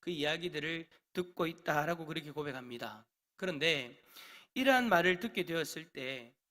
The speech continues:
다윗은, 여러분, 이미 자기 스스로가 어떤 상태였냐면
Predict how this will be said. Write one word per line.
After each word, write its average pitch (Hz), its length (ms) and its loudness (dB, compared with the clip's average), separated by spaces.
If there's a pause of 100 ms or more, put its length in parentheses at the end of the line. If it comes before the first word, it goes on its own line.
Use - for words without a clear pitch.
(120)
다윗은, 180 420 -2
여러분, 151 320 -4
이미 208 560 -4
자기 180 280 0
스스로가 180 640 -4
어떤 139 320 -6
상태였냐면 156 920 -4